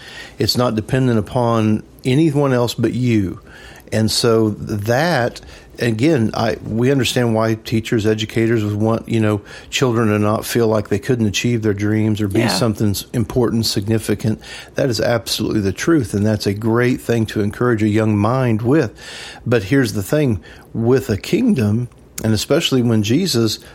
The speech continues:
Speaker 1: taught us how to pray and how to live and do life, he didn't do what he wanted to do.
Speaker 2: Yeah.
Speaker 1: And so that's the big flip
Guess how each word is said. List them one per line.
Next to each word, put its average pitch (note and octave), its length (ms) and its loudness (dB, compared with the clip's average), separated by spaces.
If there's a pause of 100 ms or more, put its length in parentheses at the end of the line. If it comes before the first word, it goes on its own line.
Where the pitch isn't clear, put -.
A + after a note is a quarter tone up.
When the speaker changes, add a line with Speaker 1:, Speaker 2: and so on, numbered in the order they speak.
(160)
Speaker 1:
taught A#2+ 260 2
us G#2+ 160 0
how B2+ 240 -2
to A2+ 160 -4
pray B2 560 0 (380)
and G#2+ 100 -2
how A#2+ 200 0
to A#2 180 -2
live A#2 480 2
and G#2+ 160 2
do A#2 160 2
life, G#2+ 680 0 (440)
he C#3+ 200 0
didn't C3 300 2
do A#2+ 320 4
what A#2+ 200 2
he G3 140 2
wanted G#2 340 2
to F#2+ 80 0
do. G#2 320 -6 (480)
Speaker 2:
Yeah. F#3+ 220 2
Speaker 1:
And A#2 180 2
so B2 400 2 (240)
that's C#3 440 0
the C#3 140 0
big B2 260 2
flip - 640 0